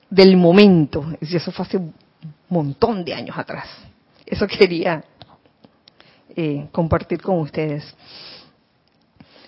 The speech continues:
Y comenzar, pues, em, con un capítulo o con extractos de un capítulo de el diario de El Puente a la Libertad, Arcángel Miguel y Señora Fe.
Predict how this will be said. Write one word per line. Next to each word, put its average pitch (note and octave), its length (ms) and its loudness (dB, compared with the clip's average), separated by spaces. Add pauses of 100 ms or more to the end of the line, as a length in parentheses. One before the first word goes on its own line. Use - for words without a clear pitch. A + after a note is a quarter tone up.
(220)
Y C4 260 2
comenzar, B3+ 840 0 (280)
pues, G3+ 320 -4 (140)
em, D#3+ 600 -6 (480)
con F#3+ 160 2
un A#3+ 140 0
capítulo C#4 840 -2 (500)
o F#3+ 160 -4
con E3+ 160 -4
extractos A#3 720 -4
de A3+ 60 0
un F#3+ 100 -2
capítulo G3 640 -2
de F3+ 240 -4 (540)
el F3 240 -6
diario F#3+ 400 2
de G3 120 0
El F3+ 240 -4
Puente G#3 280 0
a - 20 2
la A3 120 2
Libertad, F3 580 -2
Arcángel F#3+ 600 -6
Miguel F3 440 -4
y G#3 120 -10
Señora F3+ 680 -4 (340)
Fe. F#3 240 -2